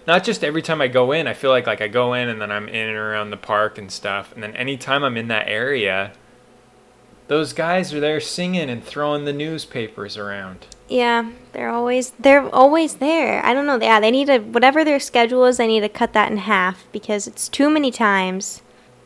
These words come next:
Speaker 2: period.
Speaker 1: And it's, well, it's not a good enough thing to be, like, you don't need to catch every single, like,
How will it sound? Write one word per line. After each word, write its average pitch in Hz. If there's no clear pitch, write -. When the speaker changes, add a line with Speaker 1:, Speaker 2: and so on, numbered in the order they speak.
Speaker 2:
period. 196
Speaker 1:
And 151
it's, -
well, 160
it's 156
not 151
a 143
good 131
enough 135
thing 120
to -
be, 107
like, 107
you 135
don't 156
need 143
to 123
catch -
every 117
single, 107
like, 104